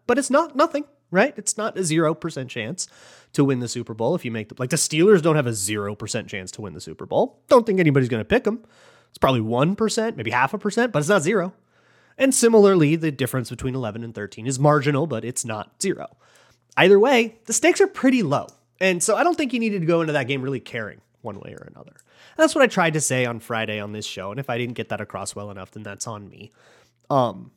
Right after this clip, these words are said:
really, I only cared about the, the pride of saying Justin Jefferson still got a thousand yard season, which he did. But I think that there's something deeper that bothers me. It's not a logical thing that, you know, ah, well, the, the, like, I wanted to present the logical version of this first, where the cost of winning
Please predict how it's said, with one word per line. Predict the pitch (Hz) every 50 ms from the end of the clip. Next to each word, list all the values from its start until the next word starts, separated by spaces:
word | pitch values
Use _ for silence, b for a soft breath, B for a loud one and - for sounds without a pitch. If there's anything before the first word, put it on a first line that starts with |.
| _
really, | - 151 160 156 151 143
I | 131 139
only | 139 139 139 131
cared | - - 139 131 123
about | 110 123 120 117 -
the, | - 117 117 113 - -
the | - 120
pride | - - - 160 139 131 135 120
of | 120 110
saying | - - 139 123 120 120
Justin | 131 135 - - 123
Jefferson | 110 123 117 - - - 120 110
still | - - 127 113
got | 117 101
a | 98
thousand | - 123 110 110 107 117 117
yard | 110 107 107 -
season, | - 110 107 123 151 180
which | 180 190 196 196
he | - 220 226
did. | 220 202 190 165 165 185 226 262 b b b b b b b b b b b b b b _ _ 170 -
But | - 262 262 240 247 - _ _ _ _ -
I | 214 233
think | 233 330 311 -
that | 330 311 -
there's | 285 262 226 -
something | - 220 202 185 - 190 156 143
deeper | 120 131 131 117 - 131 110
that | 117 110 95
bothers | - 104 92 98 95 85 85 - -
me. | 120 104 85 104
It's | - - -
not | 311 320 330
a | 285
logical | 208 151 151 151 151 127 139 131 - 120 110
thing | - - - 113 101 95 92 95 - _ _ _ _ _ _ _
that, | 165 147 131 131 127 120 117 113 - -
you | 139 131
know, | 117 107 110
ah, | 147 170 156 147 135
well, | 127 139 135 123 120
the, | 110 123 123
the, | 113 120 123 -
like, | - 190 208 202
I | 214
wanted | 220 262 269 254 208
to | 185
present | - - 156 135 185 175
the | 147 135
logical | 127 135 139 143 139 135 131 - 139
version | 117 117 120 120 135 127
of | 110 104 98
this | 104 98 - -
first, | - - 82 - - -
where | - 104
the | 95 104
cost | - - 180 190 180 - -
of | - 151 131
winning | 120 131 131 127 123 120 117 110